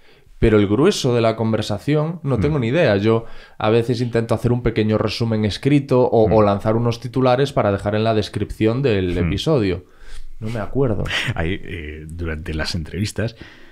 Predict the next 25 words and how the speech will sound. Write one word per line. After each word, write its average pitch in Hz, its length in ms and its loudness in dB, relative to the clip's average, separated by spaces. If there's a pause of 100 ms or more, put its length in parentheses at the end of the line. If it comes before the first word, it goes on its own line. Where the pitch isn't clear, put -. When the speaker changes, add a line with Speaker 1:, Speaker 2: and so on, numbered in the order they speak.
(380)
Speaker 2:
yo 87 80 -2
muchas 87 260 0
veces 92 220 -2
voy 85 100 -2
apuntando, 85 580 -6 (320)
si - 100 -14
el 71 300 -16
entrevistador, 78 880 -10
el 82 160 -12
entrevistado 82 560 -6
ha, 80 240 -8
ha 82 140 -16
dado 80 180 -10
una 82 140 -6
frase - 280 -6
redonda 80 440 -8
que 73 80 -14
dices, 82 240 -12
"Joder, - 120 -14
esta - 140 -12
va - 60 -12
a - 40 -10
ser 82 140 -12
el 85 100 -12
titular". 85 400 -12